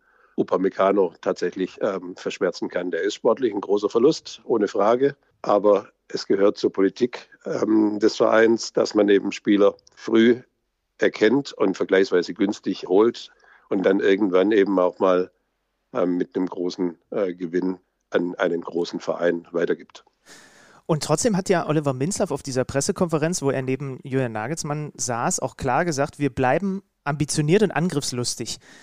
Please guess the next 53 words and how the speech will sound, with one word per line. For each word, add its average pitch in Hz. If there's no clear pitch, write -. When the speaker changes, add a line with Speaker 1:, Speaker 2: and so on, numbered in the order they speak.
Speaker 2:
Wenn 143
ich 160
das 165
jetzt -
von 160
dir 160
so 143
höre, 175
ist -
es 196
doch 156
aber 139
schon 233
so, 127
du 120
verlierst 139
einen 123
Trainer, 220
wie 143
gesagt, 123
wir 120
reden 147
gleich 139
auch 139
nochmal 139
über 127
dessen 131
Nachfolge 175
und 131
über 131
Markus -
Krösche 156
reden 139
wir 127
auch -
nochmal, 147
aber 151
wenn 185
dann 196
eventuell 180
jetzt 185
tatsächlich 196
noch 196
ein, 180
zwei 185
dieser 151
Stammspieler 156
wegbrechen, 117
dann 139
ist -
es 220
doch 160
schon 254